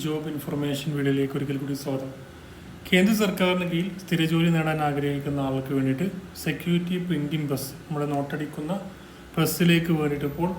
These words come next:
പുതിയ റിക്രൂട്ട്മെന്റ് നോട്ടിഫിക്കേഷൻ പ്രസിദ്ധീകരിച്ചിട്ടുണ്ട്. അപ്പോൾ ഇതിലേക്ക് നിങ്ങൾക്ക് വ്യത്യസ്തമായിട്ടുള്ള ഒഴിവുകളിലേക്ക് ഇപ്പോൾ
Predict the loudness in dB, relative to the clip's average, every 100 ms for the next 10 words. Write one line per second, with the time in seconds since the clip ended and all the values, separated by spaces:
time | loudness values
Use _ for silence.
0 | -6 -2 2 2 2 -2 -4 -2 0 0
1 | 0 -2 -4 -2 -2 -2 -6 -6 -2 2
2 | 2 0 -2 -2 -4 -14 -18 -18 -18 -18
3 | -14 0 4 6 8 8 6 4 2 0
4 | 2 4 4 4 4 4 4 4 2 0
5 | -2 0